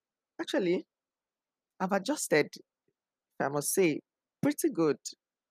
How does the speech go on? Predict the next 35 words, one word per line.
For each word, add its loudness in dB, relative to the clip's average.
Pretty, -4
pretty, -2
pretty 4
good. -4
So 6
that 2
was 2
part 4
of 4
what 6
caused 4
the 0
burnout. 0
And 4
then, 6
let 4
me 4
just 6
leave 4
it 8
at 6
that. 2
Let -6
me -6
just -4
leave -6
it -6
at -6
that. -4
So, 2
yeah, 4
so 0
I've 6
come 0
to, 2